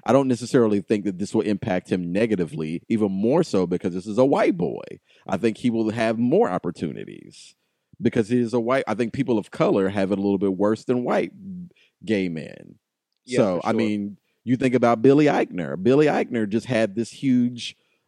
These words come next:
Speaker 1: movie debut in theaters. Did it do well? Maybe not so much, but I mean, he still got that opportunity and that chance. So, I mean,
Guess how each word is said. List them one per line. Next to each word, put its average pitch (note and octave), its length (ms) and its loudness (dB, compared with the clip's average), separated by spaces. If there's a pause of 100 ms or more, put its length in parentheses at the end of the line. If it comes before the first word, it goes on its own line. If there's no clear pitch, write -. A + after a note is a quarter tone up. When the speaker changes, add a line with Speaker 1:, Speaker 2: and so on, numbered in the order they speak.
Speaker 1:
movie G2+ 920 2
debut A2+ 600 2
in A#2 220 -4
theaters. F2+ 560 0
Did G#2 260 0
it F2+ 160 0
do A#2+ 160 4
well? - 500 2 (140)
Maybe D3+ 500 0
not A2+ 360 -4
so A2+ 200 0
much, A2 520 -2
but A2 160 0
I A2+ 80 -2
mean, A2+ 240 -2
he A#2+ 160 -4
still B2 280 -2
got A2 220 -2
that G#2 140 -4
opportunity G2+ 680 -4
and G2 140 -4
that E2+ 140 -6
chance. - 440 -4
So, A2 120 -2
I G#2 100 0
mean, G#2 400 -4